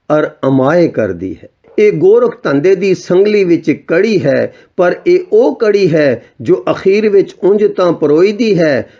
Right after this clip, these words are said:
ਪਰ ਵੇਖੋ ਸਾਰਾ ਗੋਰਖ ਧੰਦਾ ਉਸ ਨਾਲ ਖੁੱਲ੍ਹ ਜਾਂਦਾ ਹੈ।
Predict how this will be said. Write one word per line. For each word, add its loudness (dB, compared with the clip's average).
ਪਰ 0
ਵੇਖੋ 0
ਸਾਰਾ -2
ਗੋਰਖ 0
ਧੰਦਾ 0
ਉਸ -2
ਨਾਲ -2
ਖੁੱਲ੍ਹ -2
ਜਾਂਦਾ -2
ਹੈ। -18